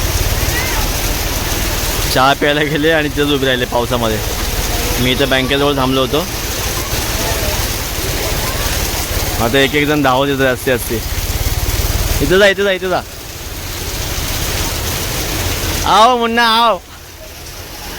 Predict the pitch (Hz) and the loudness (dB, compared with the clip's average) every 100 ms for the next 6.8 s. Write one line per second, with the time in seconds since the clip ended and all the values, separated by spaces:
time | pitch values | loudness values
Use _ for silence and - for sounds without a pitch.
0 | - - 233 - - - - 156 180 233 | -8 -6 -4 -4 -4 -2 2 4 6 4
1 | 226 220 220 220 202 220 214 160 - - | 4 2 2 2 2 2 2 0 -6 -16
2 | - - - - - - - - - - | -16 -14 -14 -12 -12 -10 -12 -12 -14 -12
3 | - - - - - 135 143 160 180 196 | -10 -12 -12 -12 -4 -4 2 2 4 4
4 | 190 156 - - - - - - - - | 2 0 -4 -8 -10 -10 -12 -12 -14 -14
5 | - - - 139 151 156 160 165 175 175 | -16 -16 0 2 4 4 4 4 2 2
6 | 151 151 165 156 156 165 160 | -2 2 2 2 4 4 4